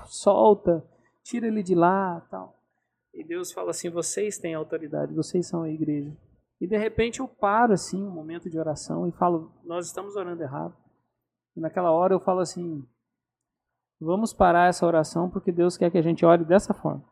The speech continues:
E eu orei dizendo assim: "Eu quero esse menino aqui", né? Vou falar o nome dele. "Eu quero ele aqui amanhã, às sete horas da manhã,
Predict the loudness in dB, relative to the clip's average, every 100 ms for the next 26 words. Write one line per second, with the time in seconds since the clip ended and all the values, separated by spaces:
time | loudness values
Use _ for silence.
0 | _ _ _ _ _ _ 2 8 10 10
1 | 8 6 0 -6 -6 -6 -4 -6 -2 0
2 | 0 0 -6 -8 -10 -10 -12 -12 -14 -14
3 | -16 _ _ _ _ _ -16 -16 -16 -12
4 | -4 0 4 4 4 2 4 4 4 -4
5 | _ _ _ _ _ _ -4 -4 2 4
6 | 4 4 2 2 2 4 4 2 0 0
7 | -2 -2 -4 -4 -4 -4 0 2 4 4
8 | 4 2 2 2 0